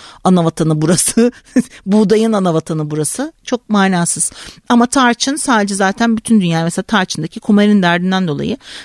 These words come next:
Çin tarçınından çok Seylon tarçını ya da Seylan ismiyle de geçiyor.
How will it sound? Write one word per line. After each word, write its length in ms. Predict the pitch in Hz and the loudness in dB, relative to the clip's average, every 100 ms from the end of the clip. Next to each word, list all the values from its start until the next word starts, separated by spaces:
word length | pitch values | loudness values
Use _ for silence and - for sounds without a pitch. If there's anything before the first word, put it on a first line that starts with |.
| - | -12
Çin 160 | - 233 | -2 0
tarçınından 640 | 220 202 - 202 190 185 | 2 0 0 -2 0 -2
çok 200 | 202 220 | -4 -4
Seylon 340 | - 208 196 | 0 2 2
tarçını 500 | 175 151 147 147 - - - _ _ | 0 -4 -4 -6 -8 -12 -18 _ _
ya 100 | 160 | -6
da 60 | |
Seylan 440 | 170 196 190 175 - - _ _ | -2 0 0 0 -4 -10 _ _
ismiyle 420 | - - 180 160 | -10 -6 -4 -4
de 80 | 139 | -4
geçiyor. 400 | 127 - - | -6 -8 -8